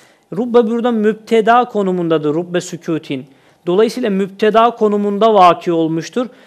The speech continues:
Müptedanın harekesi nedir? Ref'tir. O zaman rubbe sükûtinin mahalli irabı da müpteda olmak üzere mahallen merfudur. Rubbeyi silelim.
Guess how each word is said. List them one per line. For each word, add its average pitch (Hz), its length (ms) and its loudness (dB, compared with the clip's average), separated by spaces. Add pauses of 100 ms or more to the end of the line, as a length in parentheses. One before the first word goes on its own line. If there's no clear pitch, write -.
(140)
Müptedanın 233 720 0
harekesi 214 560 -2
nedir? 214 340 -4
Ref'tir. 185 400 -4 (100)
O 190 80 -6
zaman 240 260 -4
rubbe 208 380 -2
sükûtinin 214 680 -6
mahalli 190 460 -2
irabı 180 440 2
da 196 200 -2 (360)
müpteda 190 500 -2
olmak 185 380 -2
üzere 165 300 -2
mahallen 185 500 -2
merfudur. 156 560 -6 (360)
Rubbeyi 214 380 -2
silelim. 220 460 -2